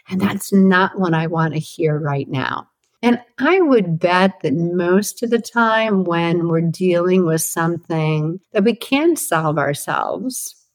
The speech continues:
that it's just not a little story we wanted to tell, but it's something that we're really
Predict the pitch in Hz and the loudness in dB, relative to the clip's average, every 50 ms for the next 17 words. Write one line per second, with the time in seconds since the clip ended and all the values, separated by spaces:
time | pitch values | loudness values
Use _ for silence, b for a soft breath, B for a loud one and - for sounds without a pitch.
0 | _ _ _ _ 196 180 180 180 185 - - _ - - 233 226 - - 226 202 | _ _ _ _ 4 4 4 2 0 -8 -12 _ -2 0 0 0 2 2 4 4
1 | 190 185 180 175 170 175 165 - - - - 185 170 170 175 170 165 160 151 147 | 6 4 4 2 2 0 0 -2 -6 -2 0 2 2 4 2 2 2 2 0 0
2 | 147 147 151 147 151 147 147 - 160 151 - - 160 143 135 139 147 156 147 151 | 0 0 -2 0 -2 -2 -2 -2 -4 -4 -2 -2 0 2 2 0 0 0 0 -2
3 | 147 156 - - 170 180 196 190 - 226 220 202 175 147 - 170 165 160 165 170 | -2 -4 -2 -2 2 2 2 2 2 0 2 2 2 0 0 -2 -2 0 0 0
4 | 170 170 175 170 180 190 190 208 214 220 214 - | 2 2 2 4 4 6 6 6 4 2 0 -4